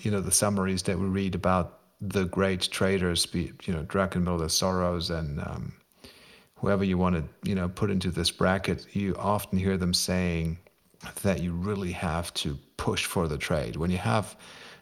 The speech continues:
when you have a trade that shows open profit, this is when you should be going for the jugular and, and just push, push, push, and take more risk and, you know, ride that trade. That may be true. In fact, it is probably true.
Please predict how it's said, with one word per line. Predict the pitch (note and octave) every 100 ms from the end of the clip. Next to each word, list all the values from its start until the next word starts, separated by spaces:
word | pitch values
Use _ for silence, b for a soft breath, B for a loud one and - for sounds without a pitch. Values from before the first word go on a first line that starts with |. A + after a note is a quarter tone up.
| -
when | F#2+
you | G2
have | A2 G2+
a |
trade | - G2 F#2+ F#2+
that | F2+ E2+
shows | - G2+ G2
open | F#2 F2+ F2+
profit, | E2 F#2 F2 F2+ E2+ E2 -
this | F#2+ -
is | F2+
when | F#2+ E2+
you | D#2+
should | - F#2 -
be | F2 E2 D2
going | - F#2+ F#2+
for | -
the | D#2+
jugular | E2 F2 E2+ E2+ E2 D2+
and, | D2+ D#2 C2
and | E2+ E2
just | - F#2 - - -
push, | - F2+ -
push, | - E2 -
push, | - E2 -
and | E2+ D2+ D2 - _
take | - A2 F#2
more | F2 E2
risk | E2+ F2 -
and, | - C2 A#1+ -
you | - D#2+
know, | C3+ D2+ - b b b b _
ride | F2+ F#2 F2
that | E2+
trade. | - E2+ E2 D#2+ - b b b b b b -
That | G#2+ A#2 D#3
may | B2 G#2
be | E2+
true. | D#2+ - F#2+ A2 G2 - - _
In | -
fact, | F#2+ A#2+ G#2+ - - _ _ -
it | - G2
is | B2 B2+ - -
probably | - - F#2 E2+ D#2 - C#2
true. | - - -